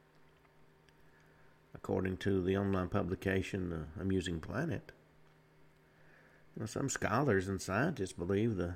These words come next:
Sehut stone was created as a miniature representation of the entire Incan Empire, which thrived in South America in the fourteenth and fifteenth century.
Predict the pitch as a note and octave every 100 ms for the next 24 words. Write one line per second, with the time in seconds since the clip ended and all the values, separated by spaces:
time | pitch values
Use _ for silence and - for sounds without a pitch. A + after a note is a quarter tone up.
0 | - - F#2+ G2+ A2 - - F#2 F#2 A#2
1 | F2+ E2 - - - F#2+ F2+ F#2+ G#2+ E2+
2 | E2 E2+ - - - - - - A#2+ B2+
3 | A2 G2+ A2 G#2+ G2+ G#2 - G#2 G#2+ G#2
4 | G2+ G2+ F#2+ A2+ G#2 G#2 - D#3+ - C#3
5 | B2 - D3+ E3+ C3 G2 - - _ _
6 | - - _ _ - - _ _ - -
7 | - G2 F2 - - E2+ E2+ E2+ E2 D#2
8 | - - F2+ E2+ F2 E2 F2 E2+ D#2 D#2
9 | C#2+ - _ - - E2 - E2 - D2+
10 | F2+ E2 E2+ C#2 - E2+ -